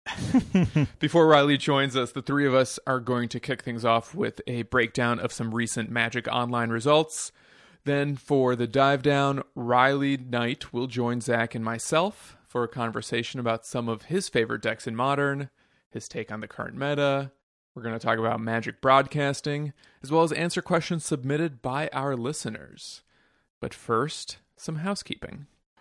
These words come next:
We want to send a very special cross-podcast thanks to the hosts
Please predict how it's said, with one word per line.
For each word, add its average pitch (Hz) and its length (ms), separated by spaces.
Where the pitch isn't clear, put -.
We 220 80
want 240 160
to 202 60
send 208 200
a 185 40
very 170 480
special 165 640
cross-podcast 147 1300
thanks 143 400
to 135 100
the 117 120
hosts - 680